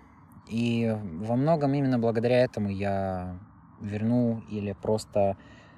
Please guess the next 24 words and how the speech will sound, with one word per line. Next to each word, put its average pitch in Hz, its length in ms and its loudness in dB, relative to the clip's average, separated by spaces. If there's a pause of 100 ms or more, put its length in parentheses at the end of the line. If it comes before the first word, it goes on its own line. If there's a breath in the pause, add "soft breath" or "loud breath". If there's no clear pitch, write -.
(440 loud breath)
заново 113 1160 2
открыл 117 640 -4
или 101 240 -4
создал 107 880 0 (340 loud breath)
эту 107 240 -2
какую-то 110 500 0
эмоциональную 113 1200 2
часть - 540 -2
себя, 113 380 4
которой 104 320 -4
у 101 60 -2
меня 98 300 -2 (340)
действительно 110 600 -4
не 101 260 -2
было. 87 300 -4 (600 loud breath)
И 117 440 4 (1080)
с - 200 -6
ней 147 480 2 (240)
я 113 220 2
себя 131 400 4
ощущаю 123 460 2
хоть - 260 -2
как-то 131 340 -2
человеком. 110 680 -2